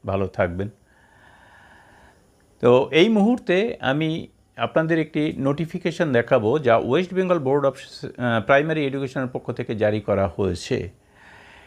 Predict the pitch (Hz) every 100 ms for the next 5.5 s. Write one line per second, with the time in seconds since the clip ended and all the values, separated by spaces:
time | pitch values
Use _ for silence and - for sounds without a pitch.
0 | _ - 123 127 120 131 - - _ _
1 | _ _ _ 131 - 139 - - 180 190
2 | 131 104 - 85 95 - - _ _ _
3 | _ 104 110 123 - 151 160 139 120 180
4 | - _ _ _ _ _ _ _ _ _
5 | - 101 120 117 117